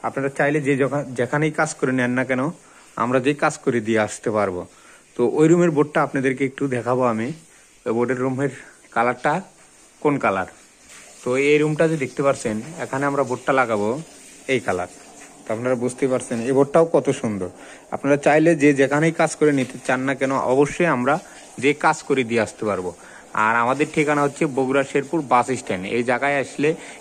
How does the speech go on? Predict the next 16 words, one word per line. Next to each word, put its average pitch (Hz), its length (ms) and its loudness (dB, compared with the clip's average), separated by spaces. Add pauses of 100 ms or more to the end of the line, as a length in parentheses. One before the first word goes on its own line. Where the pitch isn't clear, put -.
(100)
কিংবা 127 260 2 (120)
আমাদের 131 320 0
সাথে 135 180 -2 (140)
ফোনে, 131 240 -2 (240)
আহ, 113 180 2 (140)
যোগাযোগ 131 380 2
করলে 135 180 2 (120)
আমরা 123 160 0 (100)
যে 131 60 2 (100)
আপনার 117 240 -2 (140)
কাজ 127 120 0 (100)
করে 113 180 -2
দিয়ে 104 160 -2
আসতে - 200 -12
পারবো। 95 180 -2 (500)
আমাদের 127 320 2